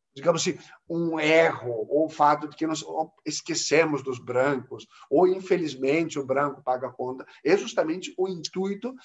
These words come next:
central desse direito, de repensar, como disse, e estava escrevendo aqui, fazendo um, uma espécie de uma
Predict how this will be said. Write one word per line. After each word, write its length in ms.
central 580
desse 300
direito, 420
de 160
repensar, 680
como 260
disse, 420
e 100
estava 240
escrevendo 460
aqui, 120
fazendo 280
um, 220
uma 160
espécie 560
de 100
uma 240